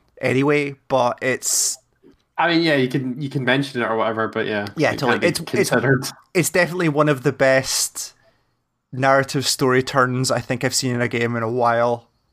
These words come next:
Speaker 2: Sure.
Speaker 1: Where it kind of complete left field, like, "Oh shit, okay." Like, sup-, like, I know it's a thing that people say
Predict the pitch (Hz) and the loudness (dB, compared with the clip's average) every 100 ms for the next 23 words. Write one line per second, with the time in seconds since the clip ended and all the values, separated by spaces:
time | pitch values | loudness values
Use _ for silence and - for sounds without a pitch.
0 | _ _ _ - 170 131 127 127 - 135 | _ _ _ -4 0 2 2 0 -2 -4
1 | - 147 131 113 - 147 - 160 127 139 | -4 -4 -4 -6 -10 -8 -2 -2 2 0
2 | 131 - 135 131 135 127 120 - 165 190 | 0 -2 0 2 2 0 -2 0 2 4
3 | 170 - - 190 170 - - 175 147 135 | 2 0 0 2 2 0 -2 0 2 2
4 | 151 156 _ _ _ _ _ 131 127 123 | 0 -6 _ _ _ _ _ 0 0 -2
5 | - - - - 170 165 147 131 - - | -14 -6 -2 0 0 0 -2 -4 -18 -6
6 | 160 165 165 160 156 147 143 127 - 131 | 0 2 2 2 2 2 0 0 2 2
7 | 139 139 | 2 -2